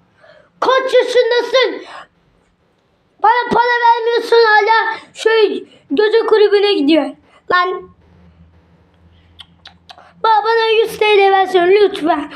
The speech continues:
Lütfen, lütfen, lütfen. Lütfen. Gelince televizyonu tamir edeceğim. Söz. Söz baba, tamir edeceğim.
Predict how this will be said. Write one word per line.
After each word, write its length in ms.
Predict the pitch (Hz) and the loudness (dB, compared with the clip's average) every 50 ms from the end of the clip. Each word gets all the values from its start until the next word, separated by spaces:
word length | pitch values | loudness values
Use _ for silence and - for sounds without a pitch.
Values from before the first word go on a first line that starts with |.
| - - - | -20 -4 0
Lütfen, 400 | 381 403 392 381 311 320 302 311 | 0 0 0 0 -2 -4 -2 -2
lütfen, 420 | 349 381 370 330 330 339 330 339 | -2 -2 -2 0 0 0 0 0
lütfen. 400 | 381 392 381 370 339 285 285 - - - - - - _ _ _ _ - - - - - _ _ _ _ _ _ - - - | 0 -2 0 -2 -2 -2 -4 -6 -10 -14 -16 -20 -20 _ _ _ _ -20 -20 -20 -20 -20 _ _ _ _ _ _ -20 -4 0
Lütfen. 460 | 427 453 453 - 285 330 302 277 - - - - - - | 0 0 2 0 0 0 0 -2 -6 -12 -18 -20 -20 -6
Gelince 600 | - 330 403 392 415 440 392 320 302 427 415 - - - _ _ | -2 0 0 2 0 0 -2 -2 -2 -4 -4 -6 -10 -20 _ _
televizyonu 600 | - - 392 403 403 370 349 294 403 403 403 294 | -2 0 2 2 2 2 2 2 2 2 2 0
tamir 440 | 403 392 403 392 392 403 403 392 381 | 0 0 0 0 0 -2 -2 -4 -4
edeceğim. 320 | 392 392 370 330 302 285 | -4 -4 -2 -2 -2 -4
Söz. 540 | 285 - - 453 415 370 320 262 262 - _ _ _ - - - - _ | -6 -2 0 0 0 0 -2 -6 -10 -14 _ _ _ -20 -20 -20 -20 _
Söz 360 | - - - 453 427 285 311 | -8 -2 0 0 2 2 0
baba, 280 | 392 381 370 349 330 330 | 0 0 0 -2 -2 0
tamir 520 | 359 370 370 381 381 359 370 370 359 349 | 0 2 2 2 2 2 2 4 2 2
edeceğim. 840 | 349 285 - - _ - - 240 330 311 302 294 285 277 277 277 - | 0 -2 -6 -12 _ -4 0 0 2 2 2 0 0 -2 -6 -10 -14